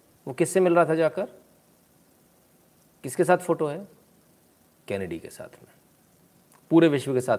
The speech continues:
मिल रहा है। तब क्या एक मन में खुटका आया कि यार इसको हटाओ, तो <coughs> एक पूरा amazing analysis, the channel is very informative। धन्यवाद सीए गौरव त्रिपाठी जी, बहुत बहुत धन्यवाद।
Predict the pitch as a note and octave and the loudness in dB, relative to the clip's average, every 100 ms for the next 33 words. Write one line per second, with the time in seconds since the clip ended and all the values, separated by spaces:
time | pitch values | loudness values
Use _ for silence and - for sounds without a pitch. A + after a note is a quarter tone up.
0 | G#2 - - - _ _ _ _ - F3+ | -4 -12 -14 -18 _ _ _ _ -4 -2
1 | - G#3+ G#3 F3 E3+ F3+ F#3+ - C#3+ - | 2 2 4 2 2 2 -2 -4 -8 -2
2 | C3 A2+ B2+ D3+ D3+ C#3 - D#3+ G#2 G2+ | 0 0 -2 -2 -2 -4 -2 -2 0 -2
3 | A#2 - - _ _ _ _ _ _ _ | -4 -8 -20 _ _ _ _ _ _ _
4 | E3 E3+ E3 - A#3+ - - - - - | 2 4 2 -2 4 6 4 -2 -10 -10
5 | D3 - - _ _ C3 C3 A2+ - - | -8 -8 -14 _ _ 0 4 4 2 -8
6 | - _ _ _ _ _ _ - G#2 A#2 | -20 _ _ _ _ _ _ -12 -6 -4
7 | B2 B2+ A#2+ A#2 C3 C3 B2 A#2+ A#2+ B2 | -2 -2 -2 -4 -4 -4 -2 -2 -2 -4
8 | A#2 A2+ A#2+ A2 A2 G#2 F#2+ - - G#2+ | -4 -4 -2 -4 -6 -6 -8 -10 -10 -6
9 | A#2 A#2+ F#2+ - - _ _ _ - A2 | -2 -2 -4 -10 -20 _ _ _ -14 -8
10 | G2+ G2 G2+ G2+ G2 G2 F2+ F2+ E2+ - | -8 -8 -10 -10 -10 -8 -8 -10 -14 -16
11 | _ _ - - G#2+ A2 G#2+ G#2 E2+ | _ _ -20 -14 -8 -6 -4 -6 -8